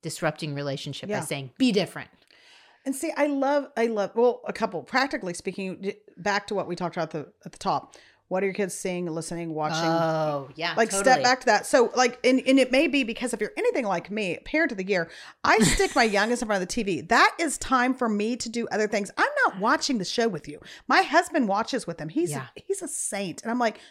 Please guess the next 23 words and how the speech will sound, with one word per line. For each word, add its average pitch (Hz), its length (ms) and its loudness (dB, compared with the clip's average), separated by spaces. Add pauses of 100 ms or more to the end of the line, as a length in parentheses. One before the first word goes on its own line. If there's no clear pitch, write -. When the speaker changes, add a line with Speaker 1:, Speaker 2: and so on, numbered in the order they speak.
(140)
Speaker 2:
"No, 226 280 4
thank 285 320 2
you, 226 160 0
eight-year-old 190 500 0
Speaker 1:
Yeah. - 60 -4
Speaker 2:
show. 185 260 0
I'm 214 200 0
not 254 240 0
watching 196 560 -2
Camp 196 300 -6
Creation 185 520 -6
or 170 60 -6
whatever 190 260 -2
this 180 200 -8
thing 190 260 -6
is 180 80 -2
Speaker 1:
Does 160 100 -4
Speaker 2:
yet 180 80 0
Speaker 1:
he 196 60 2
Speaker 2:
with 214 100 0
Speaker 1:
watch 180 100 -6
Speaker 2:
dinosaurs." 160 280 -2
Speaker 1:
Bluey? 175 460 -4